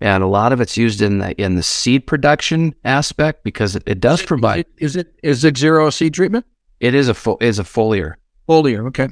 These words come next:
Speaker 1: Yeah, but it's in, it's in the same classification, the group, I believe, twenty-eights. So like, uh, Lumiderm seed treatment down here is in there, but you just don't have the,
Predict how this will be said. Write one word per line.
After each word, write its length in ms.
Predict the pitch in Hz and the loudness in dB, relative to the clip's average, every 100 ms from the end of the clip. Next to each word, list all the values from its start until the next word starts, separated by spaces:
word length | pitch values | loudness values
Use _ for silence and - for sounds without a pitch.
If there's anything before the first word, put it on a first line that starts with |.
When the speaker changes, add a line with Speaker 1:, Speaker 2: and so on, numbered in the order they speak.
| _ | _
Speaker 1:
Yeah, 140 | 107 98 | -4 -4
but 260 | 123 113 | 0 0
it's 160 | 107 - | 0 2
in, 160 | 120 - | 0 0
it's 180 | 117 - | -2 0
in 120 | 110 | 0
the 80 | 101 | 0
same 340 | - 147 151 | -2 0 -2
classification, 840 | - 131 123 - 104 120 110 101 | 2 2 2 -4 -4 -2 -2 -2
the 80 | 95 | -4
group, 280 | 90 101 107 90 | -2 -4 -2 -2
I 80 | |
believe, 260 | 90 101 90 | 0 -2 -2
twenty-eights. 720 | - 107 101 98 92 85 - - _ _ _ | -4 -4 -2 -2 -4 -6 -12 -14 _ _ _
So 180 | - 107 | 0 2
like, 260 | 104 95 | 4 2
uh, 100 | 98 | -2
Lumiderm 580 | 95 120 131 107 101 92 | 0 2 2 0 -2 -4
seed 200 | - 101 | -2 -4
treatment 320 | - 101 92 | -2 -4 -2
down 240 | 90 90 87 | -2 -2 -2
here 200 | 101 101 | -2 -4
is 120 | 87 | -2
in 60 | 90 | -4
there, 100 | 85 | -2
but 300 | 98 - _ _ - | -4 -4 _ _ -8
you 60 | 127 | -2
just 160 | 139 | 0
don't 140 | 127 107 | 2 0
have 260 | 117 113 | 0 0
the, 260 | 107 104 | 0 -2